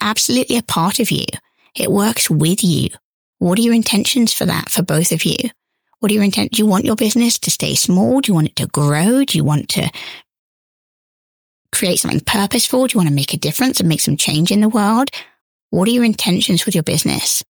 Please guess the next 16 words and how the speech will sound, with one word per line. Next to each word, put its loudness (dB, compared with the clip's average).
And 0
don't -2
ever 0
be 0
afraid 0
to -4
say 0
that -2
one 2
of 0
your 2
intentions 0
is -2
to -2
make 0
money, 0